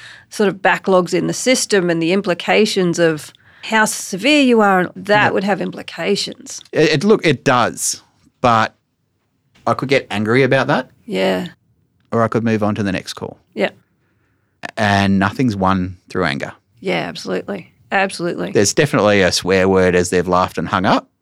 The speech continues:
Speaker 1: Yeah. Okay.
Speaker 2: Said that out loud, two deep breaths, but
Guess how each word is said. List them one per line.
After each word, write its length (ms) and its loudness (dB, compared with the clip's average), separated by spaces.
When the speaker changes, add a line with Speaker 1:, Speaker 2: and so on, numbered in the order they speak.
Speaker 1:
Yeah. 320 -6
Okay. 360 -14
Speaker 2:
Said 300 -2
that 120 2
out 220 2
loud, 380 2
two 200 0
deep 200 0
breaths, 360 0
but 260 0